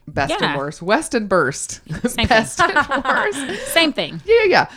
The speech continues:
Speaker 1: Is that you were talking earlier about how, you know, you went to culinary school
Speaker 2: Mm-hmm.
Speaker 1: and you,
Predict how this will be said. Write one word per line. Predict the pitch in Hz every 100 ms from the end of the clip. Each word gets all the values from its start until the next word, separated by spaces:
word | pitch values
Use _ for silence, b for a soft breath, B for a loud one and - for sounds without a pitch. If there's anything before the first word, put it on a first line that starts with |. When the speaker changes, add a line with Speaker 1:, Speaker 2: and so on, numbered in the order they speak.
| 196 226
Speaker 1:
Is |
that | 240 -
you | 240
were | 285 320
talking | - 277 277 269
earlier | - 208 226 214
about | 190 170 165
how, | 190 175 165 151
you | - 190
know, | 170 165 160 147 -
you | 165 196
went | 196 196
to | 208 165
culinary | - 202 240 254 160 160
school | - 151 120 127
Speaker 2:
Mm-hmm. | 262 254
Speaker 1:
and | - 180
you, | 190